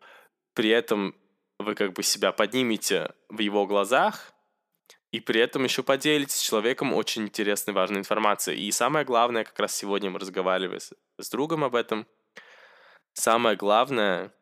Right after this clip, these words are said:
понятное дело, не всех нужно слушать, потому что есть очень много идиотов, которые советуют разное, но вы сами знаете, сами чувствуете,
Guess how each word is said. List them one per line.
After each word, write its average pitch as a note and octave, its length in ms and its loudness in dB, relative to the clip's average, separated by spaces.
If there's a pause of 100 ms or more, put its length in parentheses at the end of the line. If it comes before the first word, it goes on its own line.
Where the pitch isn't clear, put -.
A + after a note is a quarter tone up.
(1080)
понятное G2+ 440 2
дело, F#2+ 500 0
не G#2 160 -4
всех - 380 0
нужно F#2 240 -4
слушать, - 340 -6
потому F#2+ 200 -4
что - 140 -4
есть - 200 -2
очень G2 300 -4
много F2+ 340 -4
идиотов, F2+ 440 -2
которые F2+ 320 -6
советуют F2+ 640 -4
разное, F#2 760 0 (880)
но F#2+ 260 0
вы F#2+ 100 -4
сами F#2 320 2
знаете, F2 680 -4 (380)
сами F2+ 320 -2
чувствуете, - 760 -8